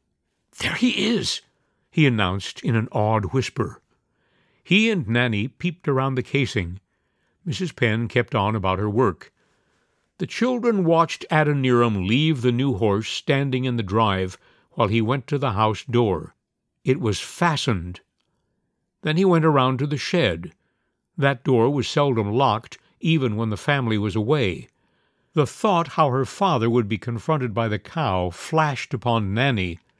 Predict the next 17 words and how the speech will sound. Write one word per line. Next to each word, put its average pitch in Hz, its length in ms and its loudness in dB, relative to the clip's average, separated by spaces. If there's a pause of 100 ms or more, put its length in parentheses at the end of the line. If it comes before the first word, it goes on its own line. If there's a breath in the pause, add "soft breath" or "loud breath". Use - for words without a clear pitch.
(420)
There 147 140 4
was 131 180 2
a 131 80 4
hysterical 151 760 0
sob 117 600 0
in 101 100 -2
her 104 160 0
throat. 104 520 -2 (760)
Adoniram 170 800 0
emerged 139 580 0
from 131 180 -2
the 131 80 -2
shed 104 540 -2 (480)
and 131 180 0
stood 175 460 0
looking 143 400 0
about 101 540 -2